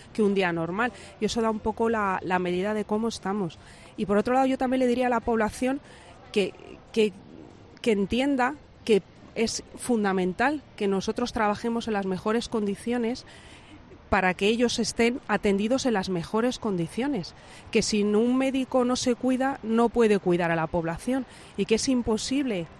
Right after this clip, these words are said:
atender las demandas y responder de forma rápida, a pie de cama, en la toma de decisiones clínicas,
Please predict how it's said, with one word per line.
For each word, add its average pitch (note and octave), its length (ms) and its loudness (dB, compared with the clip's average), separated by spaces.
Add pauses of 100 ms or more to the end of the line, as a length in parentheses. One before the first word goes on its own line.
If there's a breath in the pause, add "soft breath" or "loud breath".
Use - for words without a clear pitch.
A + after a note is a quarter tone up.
(140)
atender F#3+ 500 0
las A3 200 2
demandas G#3 640 2 (360 loud breath)
y G#3 100 2
responder F#3+ 480 2
de A#3 120 0
forma A#3 480 0
rápida, G#3 760 0
a F#3+ 60 2
pie A3+ 200 2
de A3+ 140 2
cama, A#3 320 0
en F#3 60 0
la F3+ 120 0
toma G3 220 0
de A3 60 2
decisiones A3+ 560 -2
clínicas, B3+ 560 0